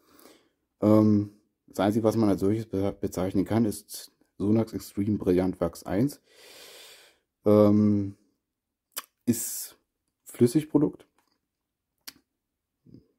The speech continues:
Wie man sieht, auf den Applikator trägt man auf den Lack auf, verteilt's und poliert's mit dem Tuch aus. Erzeugt wirklich ein schönes Abwehrverhalten, ist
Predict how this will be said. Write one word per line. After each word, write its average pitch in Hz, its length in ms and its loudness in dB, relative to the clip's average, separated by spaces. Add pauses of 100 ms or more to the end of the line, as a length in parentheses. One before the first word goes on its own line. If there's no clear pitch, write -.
(140)
Wie 95 100 -2
man 82 160 0
sieht, - 260 -10 (160)
auf 95 80 -6
den 90 100 0
Applikator 113 720 -2 (680)
trägt 104 200 -2
man 98 120 2
auf 82 120 0
den 87 120 -2
Lack 85 220 -2
auf, 123 360 0
verteilt's 101 520 -2
und 95 220 -6
poliert's - 320 -8
mit - 480 -12
dem 90 140 -6
Tuch - 260 -6
aus. 139 300 -2 (1160)
Erzeugt - 760 0
wirklich 104 340 -10
ein 98 80 -4
schönes 131 360 4
Abwehrverhalten, 101 680 -4
ist - 500 -10